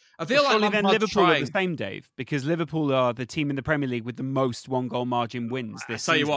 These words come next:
Speaker 1: what, you, Liverpool at the moment, I don't know what's going on with that Liverpool team, but it, it, like, the, all their, their benefit, all the strengths, all the things that they were doing well, don't seem to be doing that at the moment.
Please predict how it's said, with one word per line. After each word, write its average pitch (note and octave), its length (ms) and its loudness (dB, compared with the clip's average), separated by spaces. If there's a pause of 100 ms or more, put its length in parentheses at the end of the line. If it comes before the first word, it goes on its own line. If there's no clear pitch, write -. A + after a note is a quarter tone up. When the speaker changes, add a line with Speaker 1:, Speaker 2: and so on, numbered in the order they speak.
Speaker 1:
what, D3+ 240 -14
you, C#3 200 -6 (120)
Liverpool C#3+ 560 -2
at B2+ 120 -2
the C3 80 -8
moment, A#2 480 -4 (1400)
I D#3+ 180 6
don't F3 140 4
know D#3 80 0
what's D3+ 160 -2
going C#3+ 240 0
on C3+ 80 -4
with C3+ 80 -4
that - 80 -6
Liverpool B2 300 -8
team, A#2 440 -8
but C3 200 -2 (100)
it, C3 160 -2 (380)
it, C3+ 100 -16 (300)
like, C3 340 -6
the, D#3+ 100 -2
all E3 220 0
their, E3+ 140 0 (140)
their E3+ 100 -2
benefit, G3 400 -4
all E3 120 -4
the D3+ 80 -6
strengths, - 400 -8
all D3+ 80 -6
the - 60 -12
things D3+ 180 -6
that - 60 -10
they D3 80 -4
were C#3+ 80 -2
doing D#3 260 -4
well, F#3 280 -4 (520)
don't C#3 200 -2
seem B2+ 140 -6
to A2+ 80 -14
be A2+ 60 -12
doing G#2+ 180 -8
that F#2 80 -12
at D#2 40 -14
the E2+ 60 -16
moment. F2+ 280 -12